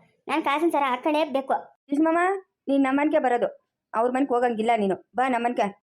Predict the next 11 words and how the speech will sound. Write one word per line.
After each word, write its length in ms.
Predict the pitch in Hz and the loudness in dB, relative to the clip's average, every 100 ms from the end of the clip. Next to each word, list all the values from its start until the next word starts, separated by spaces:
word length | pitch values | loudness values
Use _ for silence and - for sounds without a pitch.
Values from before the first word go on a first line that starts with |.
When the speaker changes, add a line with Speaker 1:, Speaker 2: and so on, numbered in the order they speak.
| _ - | _ -6
Speaker 1:
ಇಲ್ಲ, 140 | 311 320 | -2 0
ಬರ್ತೀನಿ 320 | 320 330 392 | 2 2 2
ನಾನು, 300 | 370 294 233 226 _ _ - | 2 0 -2 -6 _ _ -8
ಬರ್ತೀನಿ, 360 | 269 320 370 359 | -2 2 4 4
ನಿಮ್ 120 | 359 | 4
ಮನೆಗೂ 260 | 359 370 359 | 4 2 2
ಬರ್ತೀನಿ, 260 | 339 330 | 0 0
ಅವ್ರ 260 | 330 294 294 | 0 0 0
ಮನೆಗೂ 260 | 302 302 | 0 0
ಬರ್ತೀನಿ. 320 | 294 262 247 240 - _ _ - | 0 0 -2 -4 -8 _ _ -6
ಹ್ಮ್, 340 | 294 330 262 | -2 0 -2